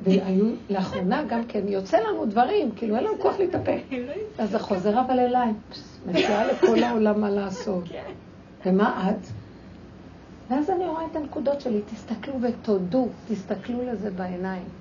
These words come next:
Speaker 1: ותודו באמת, שמה יש ישועות, אני אומרת לכם, תסתכלו לרע בעיניים ואל תפחדו, אין לו כוח לנחש, הוא מת כבר.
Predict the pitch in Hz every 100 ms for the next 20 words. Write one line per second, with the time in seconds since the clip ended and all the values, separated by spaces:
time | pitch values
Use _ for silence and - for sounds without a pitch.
0 | - - - - 214 - 185 175 214 254
1 | 240 202 180 - - - - - - -
2 | 175 202 214 180 170 - - - 254 233
3 | 202 175 190 - - 180 180 180 - -
4 | - - - 208 - 190 254 247 190 165
5 | 165 175 208 233 220 208 208 220 180 175
6 | 190 196 - 175 170 - - - 302 311
7 | 247 - 180 - 196 196 - 180 - 247
8 | 269 - 185